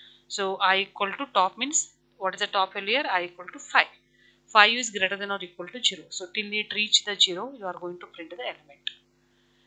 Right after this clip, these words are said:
And each time you are not incrementing, you are decrementing I value by one, because I is pointing to a highest location.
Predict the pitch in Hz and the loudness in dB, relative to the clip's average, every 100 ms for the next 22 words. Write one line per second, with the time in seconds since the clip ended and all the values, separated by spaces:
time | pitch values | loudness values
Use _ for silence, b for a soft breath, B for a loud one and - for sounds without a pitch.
0 | - 202 208 247 - 220 202 277 285 202 | -2 0 2 4 6 8 6 4 -2 -4
1 | 202 202 247 240 185 190 185 175 262 214 | -2 2 2 0 -8 -10 -8 -6 -8 -4
2 | 185 175 175 208 196 185 185 185 175 170 | -6 -6 -14 -14 -16 -14 -14 -6 -2 -2
3 | 170 165 160 151 220 285 _ 160 - _ | -4 -12 -16 -12 -10 -10 _ -8 -8 _
4 | _ _ _ _ 180 208 277 - 180 196 | _ _ _ _ -6 0 0 2 2 2
5 | 214 - 190 170 180 175 175 226 285 196 | 0 -8 -10 -10 -10 -12 -6 -4 -2 -2
6 | 185 180 170 - 165 156 - - - | 0 0 -4 -6 -8 -12 4 6 6